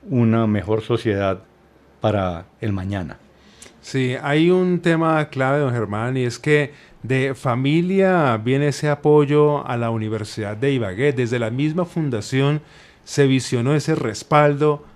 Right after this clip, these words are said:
Speaker 2: a tener una educación de calidad, que nuestro talento humano, nuestros jóvenes se formaran en su tierra y ese talento se quedara acá y no emigrara, como pasó con muchas personas que tuvieron que salir de la región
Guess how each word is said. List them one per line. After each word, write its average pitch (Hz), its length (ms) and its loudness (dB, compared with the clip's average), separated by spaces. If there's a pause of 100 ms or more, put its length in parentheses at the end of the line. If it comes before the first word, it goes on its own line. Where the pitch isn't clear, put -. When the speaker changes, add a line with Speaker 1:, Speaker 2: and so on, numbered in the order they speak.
Speaker 2:
a 117 120 -4
tener 127 280 0
una 139 140 2
educación 131 520 -2
de 131 120 -4
calidad, 127 720 -2 (440)
que 147 120 2
nuestro 139 380 -2
talento 135 420 -2
humano, 143 320 2
nuestros 120 340 -6
jóvenes 139 280 -2
se 147 100 0
formaran 131 540 -4
en 139 160 -4
su 117 140 -8
tierra 143 440 2
y 143 80 -4
ese 151 160 -2
talento 127 380 -2
se 151 240 0
quedara 135 460 0
acá 143 280 -2
y 143 80 -2
no 131 100 -2
emigrara, 143 480 -2
como 131 200 -4
pasó 117 240 -2
con 151 180 -4
muchas 151 300 -2
personas 131 420 -6
que 135 80 -4
tuvieron 139 480 -4
que 143 80 -6
salir 139 220 -6
de 147 80 0
la 143 100 2
región 123 460 -2